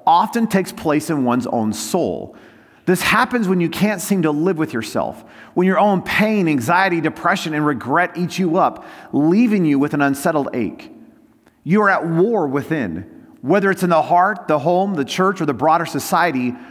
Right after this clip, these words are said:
turmoil rules today. It threatens the structure of normalcy, burdening our emotions, our finances,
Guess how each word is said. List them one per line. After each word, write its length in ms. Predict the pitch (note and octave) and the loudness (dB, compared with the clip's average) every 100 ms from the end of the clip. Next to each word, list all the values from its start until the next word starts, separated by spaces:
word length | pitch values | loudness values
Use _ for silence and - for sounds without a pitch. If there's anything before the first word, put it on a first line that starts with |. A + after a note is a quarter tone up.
| - - | -20 -10
turmoil 760 | - F#3 A#3 B3 D3+ C3+ C3 | -4 0 2 2 0 2 0
rules 540 | B2 C3 G3+ D#3 A#2+ - | 0 0 2 2 -2 -4
today. 460 | D#3 C#3+ G2 - - - - - | -4 -2 -4 -6 -12 -20 -18 -4
It 140 | G3 | -4
threatens 520 | F#3+ E3+ G3 A3+ A3 | -2 0 0 2 0
the 60 | F3 | -2
structure 540 | - - F#3+ F#3 F#3 | -4 -2 -2 0 -2
of 80 | D#3 | 0
normalcy, 640 | D3 D3 D3+ F3+ E3+ - A#2+ | 0 0 2 2 0 -2 -4
burdening 520 | - F3+ A3 G3+ E3 | 0 0 0 0 0
our 140 | C#3 | 2
emotions, 540 | C#3 C3+ F3 F#3 G3 F3 | 2 2 0 0 -2 0
our 120 | A#2 | 0
finances, 680 | A#2 D3+ F#3 F#3 F#3 F#3 | 0 0 0 -2 -2 -2